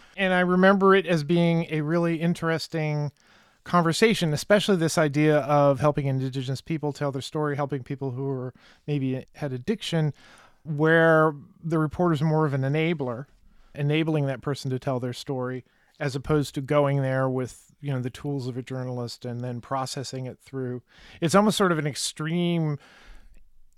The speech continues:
like, going to the extreme of this idea of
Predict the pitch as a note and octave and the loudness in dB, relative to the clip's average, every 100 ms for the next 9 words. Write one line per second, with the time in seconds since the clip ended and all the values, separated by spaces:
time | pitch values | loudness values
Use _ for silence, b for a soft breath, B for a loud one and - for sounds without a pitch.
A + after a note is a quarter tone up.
0 | _ - E3 D3 C#3 _ _ F3+ F#3+ F#3+ | _ -10 -2 0 -2 _ _ 2 4 2
1 | - D3 D3 - - D#3 D#3+ D3+ C#3 D3+ | 0 -4 -4 -6 -2 0 2 0 -2 -4
2 | B2+ C3+ - C#3+ C#3 C#3 B2+ C#3 C3+ C3 | -4 -6 -4 -4 -2 -4 -6 -4 -2 -2
3 | A#2+ | -6